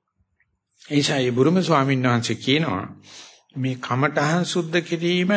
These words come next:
දවසකට සැරයක් වගේ කරනවා නම් හැම කෙනෙක්ගේ දවස් හතෙන් නිවන් දකින්න පුළුවන් කියලා.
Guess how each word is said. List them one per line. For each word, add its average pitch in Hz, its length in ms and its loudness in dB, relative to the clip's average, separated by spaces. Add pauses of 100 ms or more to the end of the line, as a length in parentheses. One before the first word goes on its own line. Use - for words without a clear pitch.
(100)
දවසකට 160 600 4
සැරයක් 156 380 0
වගේ 135 300 2
කරනවා 127 360 0
නම් 160 140 -2
හැම 117 220 -2
කෙනෙක්ගේ 185 560 -2 (460)
දවස් 135 400 2
හතෙන් 151 280 -4
නිවන් 131 260 -2
දකින්න 107 340 -4
පුළුවන් 92 300 -10
කියලා. - 260 -20